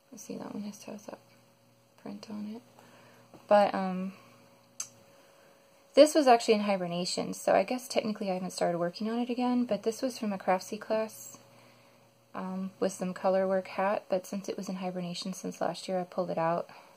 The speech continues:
But, um, who was it from? Donna Draconis, and, uh, I can't remember the Craftsy class. It was a color work class.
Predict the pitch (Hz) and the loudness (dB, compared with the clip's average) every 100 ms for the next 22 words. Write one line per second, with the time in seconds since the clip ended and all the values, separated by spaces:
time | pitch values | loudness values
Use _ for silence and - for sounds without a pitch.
0 | - _ _ - _ _ _ _ _ - | -20 _ _ -20 _ _ _ _ _ -10
1 | 175 165 165 160 185 170 170 170 170 170 | -6 -4 -4 -4 -6 -6 -6 -8 -8 -10
2 | - 226 214 190 - 185 175 180 196 214 | -10 -6 -2 -2 -2 -2 -2 2 2 2
3 | 214 214 208 - - - 190 - - 196 | 0 -2 -6 -14 -16 -8 -8 -6 -4 -2
4 | 196 196 - - - - - - _ _ | -2 -6 -8 -8 -10 -14 -20 -20 _ _
5 | _ _ _ _ _ _ _ _ _ - | _ _ _ _ _ _ _ _ _ -14
6 | 190 185 180 180 180 175 180 180 - - | -10 -8 -6 -6 -6 -6 -6 -8 -14 -20
7 | _ _ - 190 190 190 - 247 233 220 | _ _ -14 -12 -10 -12 -12 -8 -8 -8
8 | 208 190 202 196 - 190 - 190 180 180 | -8 -8 -6 -6 -8 -12 -8 -8 -8 -12
9 | - - - - _ _ _ _ _ _ | -16 -20 -20 -20 _ _ _ _ _ _
10 | - 202 - 226 202 190 180 - 185 185 | -14 -10 -2 0 2 0 -2 -4 -6 -6
11 | - - | -10 -16